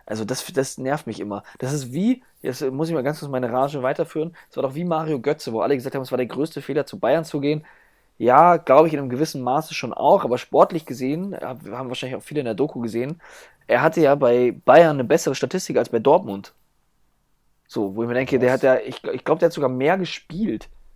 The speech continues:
Speaker 1: Glaube ich. Da bin ich mir jetzt nicht ganz sicher, aber er hat auf jeden Fall, was Tore und Assists angeht, eine bessere, eine bessere Statistik gehabt als bei Dortmund, wo ich mir dann auch immer denke, so, ja, so ein Reinfall, weil so viele Bayern-Fans ja auch über ihn geschrotzt haben, so,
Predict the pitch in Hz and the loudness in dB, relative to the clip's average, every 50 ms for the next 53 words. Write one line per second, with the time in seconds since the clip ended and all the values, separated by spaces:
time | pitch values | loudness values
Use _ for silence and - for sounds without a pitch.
0 | _ _ _ _ _ _ _ _ _ _ - 156 160 160 151 123 95 87 - - | _ _ _ _ _ _ _ _ _ _ 6 8 8 8 8 6 0 0 -6 -12
1 | _ _ _ _ _ _ _ _ _ _ _ _ _ _ - 156 143 160 185 180 | _ _ _ _ _ _ _ _ _ _ _ _ _ _ -4 0 0 2 0 0
2 | 175 190 185 151 170 180 170 - 165 143 - - 170 156 - 123 104 117 120 123 | -2 -2 -4 -4 -4 -8 -2 -2 -2 -2 -2 -6 -6 -2 -2 0 0 0 -2 -2
3 | 139 131 - 147 165 185 196 190 - 175 160 143 135 - - - 175 185 185 170 | -4 -8 -2 -2 -2 -2 -2 -2 -2 -2 -2 -2 -6 -8 -4 -4 -2 -2 -2 -4
4 | 139 131 - - 185 180 - - 139 139 147 147 - 123 110 143 156 156 - 170 | -4 -6 -4 -6 -6 -6 -6 -10 -6 -4 -6 -4 -4 -6 -2 -2 -2 -2 0 -2
5 | 147 139 139 139 139 143 - - - - - _ _ _ - - - 147 151 - | -2 0 0 0 0 0 -4 -10 -20 -20 -20 _ _ _ -12 -2 0 0 0 0
6 | 165 147 - 139 123 - 165 - - 190 131 120 120 113 120 - - 123 120 135 | -2 -2 -4 -4 -4 -4 -6 -6 -4 -2 -2 -2 -2 -2 -6 -4 -4 0 2 4
7 | 147 165 - 120 110 107 104 - 123 123 135 131 120 113 - 143 139 123 113 127 | 4 4 2 0 -8 -8 -4 -4 -4 -4 -2 -6 -6 -6 -6 -4 -4 -2 0 -2
8 | 127 127 139 127 120 127 123 123 120 117 - _ _ _ _ _ _ _ _ _ | -2 0 -2 -4 -2 0 0 0 -2 -2 -4 _ _ _ _ _ _ _ _ _
9 | _ _ _ _ _ 110 117 123 127 131 123 120 123 143 147 147 - - 139 151 | _ _ _ _ _ -4 0 0 0 0 -2 -4 -4 -4 -4 -2 0 0 0 0
10 | 151 - 147 131 143 156 147 131 117 117 113 113 117 110 123 123 120 - - 151 | -2 -2 0 2 2 2 2 2 0 0 0 -4 -10 -14 -14 -14 -14 -8 -6 -6
11 | 143 123 - 120 123 139 135 - - 127 123 - 120 104 127 135 135 127 123 117 | -4 0 2 0 0 0 -2 -4 -6 -6 -4 -4 -4 -4 -4 -4 -6 -6 -6 -6
12 | 110 - - 123 - - - 120 120 120 120 120 113 113 117 113 117 113 | -8 -8 -8 -8 -8 -6 -2 -2 -2 0 -2 -6 -6 -2 -2 -2 -2 -2